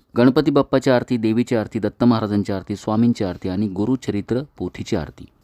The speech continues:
या दिवशी शक्य होईल तेवढं अन्नदान करावं. एखादी सवाष्ण, जोडपं किंवा लहान मुलं अवश्य जेवू घालावीत. काहीच शक्य नाही झालं तर याचकांना, भिकाऱ्यांना अन्नदान करा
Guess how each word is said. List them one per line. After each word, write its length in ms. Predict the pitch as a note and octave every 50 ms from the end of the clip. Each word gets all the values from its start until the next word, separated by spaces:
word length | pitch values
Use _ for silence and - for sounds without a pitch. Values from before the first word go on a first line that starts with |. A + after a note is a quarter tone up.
| _ -
या 180 | B2 C#3+ D3+
दिवशी 320 | D3 D3 C#3 C3 - D3 C3+
शक्य 320 | - C#3 A#2+ _ - C#3
होईल 180 | C3+ C3+ B2+ A#2+
तेवढं 200 | B2 B2 B2 A#2
अन्नदान 380 | G2+ G#2 G#2+ G#2+ A2+ A2+ A2+
करावं. 300 | G#2+ G#2 G2 G2+ G2 G2
एखादी 300 | D2+ F2 - G2 F#2 G2+
सवाष्ण, 600 | G2+ - G#2 G2+ G#2 A2+ A2 G#2 - - F2+ E2+ E2
जोडपं 440 | D#2 G2+ G#2 G#2 G2+ G2+ G2+ F2 D#2 - -
किंवा 180 | F#2+ F#2+ G2+
लहान 360 | G2 F#2+ G2 G2 G#2 A#2+ B2
मुलं 280 | A#2 G2 E2+ D2+ C#2+ C2+ - _ -
अवश्य 300 | F2+ A2 A2 - - G#2
जेवू 200 | G2 G2 F#2+ F#2+
घालावीत. 340 | F#2 F#2 F2+ F2 E2+ F2+ - _ _ _ -
काहीच 360 | - G#2+ A2+ B2+ D3 C#3+ -
शक्य 260 | - B2 - - B2
नाही 180 | A#2 A#2 A#2 A2+
झालं 240 | G#2+ G2+ G2 G2+ G2 - _ _ - -
तर 80 | G2+
याचकांना, 600 | G#2 G2+ F#2+ F#2+ - B2+ - A2 G2 F#2+ F#2 F2+
भिकाऱ्यांना 480 | F2+ F#2 F2+ - G2+ G#2 G#2 G2+ G2+ F#2+
अन्नदान 340 | F2+ G2 G#2 G#2 F#2+ F#2 F2+
करा 220 | E2+ E2 E2